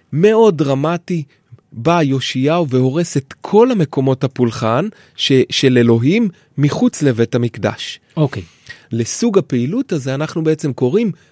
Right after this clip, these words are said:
Speaker 1: ריכוז הפולחן בירושלים, או ריכוז הפולחן בבית המקדש. עכשיו, שימו לב, יאשיהו, שימו לב מה הוא עושה בפסוק, אה, חמש עשרה עד תשע עשרה. "וגם את המזבח אשר בבית אל,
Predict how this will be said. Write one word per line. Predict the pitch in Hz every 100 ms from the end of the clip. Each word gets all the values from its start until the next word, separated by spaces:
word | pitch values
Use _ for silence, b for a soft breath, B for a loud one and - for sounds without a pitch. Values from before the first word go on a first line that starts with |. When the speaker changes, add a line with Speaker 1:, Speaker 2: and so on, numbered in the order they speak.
| b
Speaker 1:
ריכוז | 127 139 - - 269 170
הפולחן | 139 139 127 - 139 135
בירושלים, | 135 131 131 - 131 120 98 95 - _ _ _ _ -
או | 101
ריכוז | 101 - 160 147
הפולחן | - 110 110 175 180
בבית | 117 107 110
המקדש. | 113 104 - - - - B B B B
עכשיו, | - 117
שימו | - - 240 240 117
לב, | 147 226 170 135 b b b -
יאשיהו, | 135 131 151 208 170
שימו | - 220
לב | 226 180
מה | 170
הוא |
עושה | 147 143
בפסוק, | 131 131 127 131 120 - b b -
אה, | 127
חמש | - 127 123 127
עשרה | - 131
עד | 120
תשע | - 113
עשרה. | - - 113 _ _ B B B B B -
"וגם | 107 123 104 131 202 247
את | -
המזבח | 131 117 101 104 175 202 123
אשר | 110 - 170
בבית | 131 110 110 104
אל, | 104 208 135